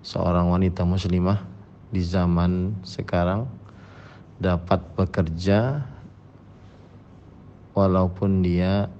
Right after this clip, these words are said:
tidak bersafar, dengan pekerjaan yang halal seperti berjual beli online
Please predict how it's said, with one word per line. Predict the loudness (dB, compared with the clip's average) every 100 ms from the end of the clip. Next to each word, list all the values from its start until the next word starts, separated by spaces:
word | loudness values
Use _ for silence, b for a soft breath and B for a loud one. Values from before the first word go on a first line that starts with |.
| -20 -20 -4
tidak | -4 0 0 0 -2 -4 -10
bersafar, | -4 -2 -2 -2 -4 -4 -4 -4 -4 -10 -20 -20 B B B B B B -20 -10 -4
dengan | 0 0
pekerjaan | 0 -2 -2 -2 -2 0 0
yang | 2 0
halal | -2 -2 -2 2 2 2 0 -6 -14 -20 -20 -20 B B B
seperti | -20 -14 -12 -12 -2 0
berjual | 2 0 -2 0 0 0
beli | 0 0 0
online | 0 0 0 0 0 -2